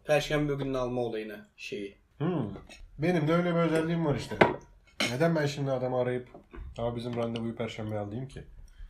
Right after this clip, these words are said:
Speaker 2: Ayrıca Perşembe bana zaten uymuyor.
Speaker 1: Ben de farkındaysan seni zorlamadım.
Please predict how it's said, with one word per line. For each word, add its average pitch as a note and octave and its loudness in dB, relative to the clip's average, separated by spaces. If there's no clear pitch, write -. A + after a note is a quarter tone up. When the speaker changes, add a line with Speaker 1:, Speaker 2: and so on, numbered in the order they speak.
Speaker 2:
Ayrıca D#3+ 4
Perşembe D3 2
bana D#3 0
zaten E3 2
uymuyor. G2 -4
Speaker 1:
Ben E3 -2
de C#3+ -2
farkındaysan C#3 -4
seni B2 -4
zorlamadım. A2 -6